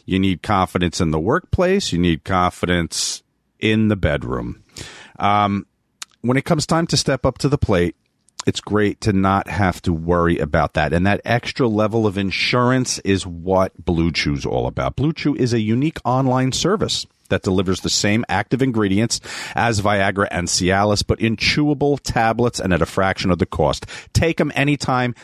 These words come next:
day or night. You're out on a date, slip one in your, keep it in your pocket, pop it in, mm, no, chew it, and you're, you're ready to rock in, in, in a short, short time. Um, plan ahead,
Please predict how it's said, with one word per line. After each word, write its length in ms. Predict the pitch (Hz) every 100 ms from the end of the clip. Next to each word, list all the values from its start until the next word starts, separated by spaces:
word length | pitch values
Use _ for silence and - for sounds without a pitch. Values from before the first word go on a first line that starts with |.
| -
day 200 | - 120 123
or 80 |
night. 240 | 117 113 90
You're 160 | 87
out 160 | 90 87
on 120 | 87
a 60 | 85
date, 480 | 87 123 139 - -
slip 260 | - 208
one 140 | 262 269
in 100 | 262
your, 100 | 294 -
keep 200 | 262 330
it 60 |
in 140 | 285 262
your 80 |
pocket, 500 | 254 285 302 302 123
pop 340 | - 156 190 -
it 60 |
in, 160 | 202 226
mm, 180 | 208 254 165
no, 200 | 104 202 -
chew 320 | - - 202
it, 100 | 226 -
and 200 | 123 120
you're, 140 | 131
you're 220 | 135 143 143
ready 220 | 170 170
to 80 | 143
rock 400 | 143 151 117 113
in, 180 | 98 92
in, 260 | 101 104 -
in 120 | 107
a 60 |
short, 400 | 101 - 139 135 - - - - -
short 320 | - 143 139
time. 320 | - 120 80 - - - - -
Um, 440 | 139 147 143 135 - -
plan 240 | 175 208
ahead, 400 | 220 180 156 151